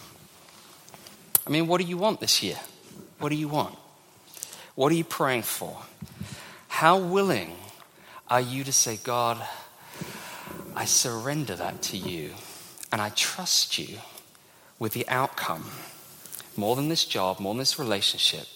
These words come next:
because I know that you are the place which will cover my shame. You are the place which gives me honor.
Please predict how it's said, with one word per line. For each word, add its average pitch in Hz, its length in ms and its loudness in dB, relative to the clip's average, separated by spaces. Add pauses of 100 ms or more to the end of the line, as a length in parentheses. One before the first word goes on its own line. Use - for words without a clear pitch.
(400)
because - 580 0 (240)
I 123 180 2
know 120 200 0
that 98 180 -4
you 120 320 0
are 110 60 4
the 98 100 0
place - 600 0 (180)
which - 180 -2
will 104 100 -2
cover 98 580 0 (180)
my 95 140 -2
shame. 113 500 4 (200)
You 117 180 0
are 117 40 4
the 110 80 -2
place - 440 0
which - 160 -2
gives 95 200 -6
me 87 120 -4
honor. 92 420 -2